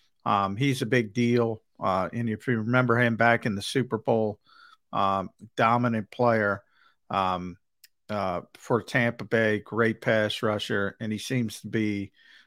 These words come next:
uh, bouncing back well from that particular injury. So, um, that's, that's been a big get back. Um,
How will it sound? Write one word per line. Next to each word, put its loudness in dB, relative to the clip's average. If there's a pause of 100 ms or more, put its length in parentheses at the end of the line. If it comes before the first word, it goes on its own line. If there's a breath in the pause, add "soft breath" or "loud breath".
(120)
uh, 0 (100)
bouncing 2
back 2
well 2
from -6
that -2
particular -2
injury. -4
So, -4 (480 soft breath)
um, 0 (460)
that's, 2 (120)
that's 4
been 2
a 4
big 2
get 4
back. 4 (520 soft breath)
Um, -2